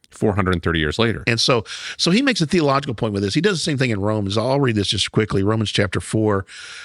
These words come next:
Speaker 2: uh, thirteen and following. It says, "It was not through the law that Abraham and his offspring," or there's the seed idea again,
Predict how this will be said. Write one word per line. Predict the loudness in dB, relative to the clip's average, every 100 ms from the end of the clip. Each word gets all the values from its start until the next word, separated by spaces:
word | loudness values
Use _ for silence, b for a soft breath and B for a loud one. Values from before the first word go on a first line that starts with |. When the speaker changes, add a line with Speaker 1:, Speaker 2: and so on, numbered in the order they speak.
| -4
Speaker 2:
uh, | 0 2
thirteen | 2 0 0 -2
and | 0
following. | 0 0
It | 0
says, | 0 0
"It | 2
was | 2
not | 2 0
through | 0
the | 2
law | 2 2 2 2
that | 0 0
Abraham | 0 2 2 0 2 2 0 0 0
and | 0 2
his | 2 0 -2
offspring," | 0 2 0 -2 -2 0 2
or | 2
there's | 0 0
the | -2
seed | -2 0 0 0
idea | 0 0
again, | 0 -2